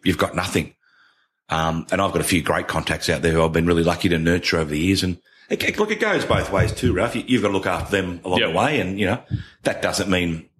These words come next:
Speaker 1: um, you know, writing puff pieces all the time, but it means helping them out if they need something. And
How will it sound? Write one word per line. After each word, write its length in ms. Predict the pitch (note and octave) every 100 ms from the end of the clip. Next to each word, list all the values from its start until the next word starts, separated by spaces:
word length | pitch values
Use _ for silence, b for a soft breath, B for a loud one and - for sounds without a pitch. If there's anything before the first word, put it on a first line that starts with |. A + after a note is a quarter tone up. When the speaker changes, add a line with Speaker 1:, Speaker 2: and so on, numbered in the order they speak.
| _
Speaker 1:
um, 320 | - D#2 D#2 D2
you 100 | F#2
know, 100 | G2 _ _
writing 300 | F#2+ F2 D#2+
puff 300 | - C#3+ C3
pieces 280 | G2+ D#2+ F2
all 60 |
the 60 | E2+
time, 220 | F2 A#2+
but 100 | B2+
it 60 | G#2
means 300 | G2 F2 E2
helping 240 | G2+ -
them 140 | E2 D#2+
out 100 | G2
if 80 | -
they 100 | D#2
need 220 | E2+ F#2+
something. 320 | A2 - G#2
And 180 | E2